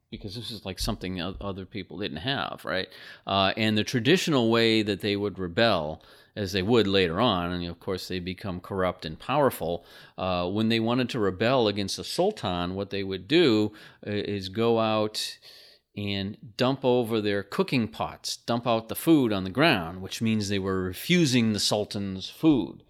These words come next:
Uh, now, this, of course, they did for the last time in the courtyard of the palace in eighteen twenty-six,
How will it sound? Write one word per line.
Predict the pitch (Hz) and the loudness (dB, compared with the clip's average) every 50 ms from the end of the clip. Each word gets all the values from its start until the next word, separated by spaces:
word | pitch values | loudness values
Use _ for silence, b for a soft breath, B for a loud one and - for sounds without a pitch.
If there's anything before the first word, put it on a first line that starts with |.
| b b b b b b b b _ | b b b b b b b b _
Uh, | - 95 95 95 90 90 87 - | -8 -6 -4 -4 -4 -4 -4 -4
now, | 98 95 92 87 87 90 - | -4 -2 -2 -2 -4 -6 -6
this, | - 107 120 143 139 - | -6 -6 -6 -4 -4 -6
of | 117 - | -8 -8
course, | - - 120 123 160 156 - | -2 0 2 2 2 0 0
they | - 110 | -2 -2
did | 104 113 123 123 - | 0 0 -2 -2 -4
for | - 113 | -6 -6
the | 104 104 95 | -4 -4 -2
last | 98 120 165 202 202 - - - | 0 0 0 0 0 -2 -4 -2
time | - 120 107 101 101 107 139 170 165 B B B B B B B B B B B B _ | 0 0 0 0 0 0 -2 -2 -6 B B B B B B B B B B B B _
in | - 165 175 214 208 | -2 0 2 2 2
the | 165 | 0
courtyard | - - 147 127 - - 117 113 104 104 | 0 2 4 4 4 4 2 2 2 2
of | 101 98 95 | 2 0 -2
the | 101 | -4
palace | - - - 151 147 147 147 143 139 135 127 - - - - | -8 -4 -2 0 0 2 2 2 0 0 0 -2 -4 -4 -4
in | 123 120 117 113 113 113 113 113 110 110 | -2 -2 0 0 0 -2 -2 -4 -6 -4
eighteen | - 165 185 180 - - - 127 120 110 104 | -4 -4 -4 -4 -6 -6 -2 0 0 0 0
twenty-six, | 101 - - 104 101 101 98 - - - 117 110 107 - - - - - | -2 -4 -4 -4 -4 -4 -4 -4 0 2 2 2 2 0 -2 -2 -2 -4